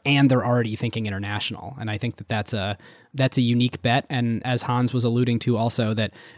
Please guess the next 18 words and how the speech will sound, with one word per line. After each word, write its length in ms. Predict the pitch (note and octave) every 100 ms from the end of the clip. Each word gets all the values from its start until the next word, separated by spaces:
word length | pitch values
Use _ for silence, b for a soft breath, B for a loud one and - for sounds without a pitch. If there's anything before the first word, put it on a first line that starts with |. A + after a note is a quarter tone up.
| -
you 100 | A#2+
know, 80 | A2
Xiaomi 440 | - B2 B2 A#2+
is, 340 | A2+ A2 - -
is, 580 | A#2 G#2+ G#2 - - - - A#2
people 280 | E3 D3 A2+
ask 320 | A2+ G2 -
them, 280 | A#2+ A#2 G#2+
like, 200 | F#2+ - B B
"When 240 | A2+ B2
are 60 | C3+
you 120 | C3
gonna 180 | B2 A2+
come 140 | B2
to 60 | A2+
the 100 | G#2+
U 180 | G#2+ A#2
S?" 280 | A#2 G#2